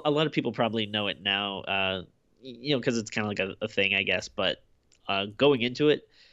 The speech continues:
when I didn't have any idea what was gonna happen, it was kinda like, "What?" <laughs> Okay.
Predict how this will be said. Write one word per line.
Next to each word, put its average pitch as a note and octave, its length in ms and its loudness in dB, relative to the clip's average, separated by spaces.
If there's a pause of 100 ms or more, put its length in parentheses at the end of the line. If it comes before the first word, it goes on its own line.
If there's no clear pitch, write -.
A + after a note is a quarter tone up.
(400)
when A2+ 160 -4
I G#2+ 140 4
didn't A#2 260 -2
have A2+ 180 -4
any A#2 220 0
idea A#2 240 0
what A#2 60 0
was A2+ 100 -6
gonna G#2+ 180 -4
happen, G#2 380 -2
it A#2 60 0
was A#2+ 140 -4
kinda A2 240 -2
like, F#2+ 240 -6 (220)
"What?" A#2 720 -2 (400)
<laughs> - 540 -4
Okay. B2 400 0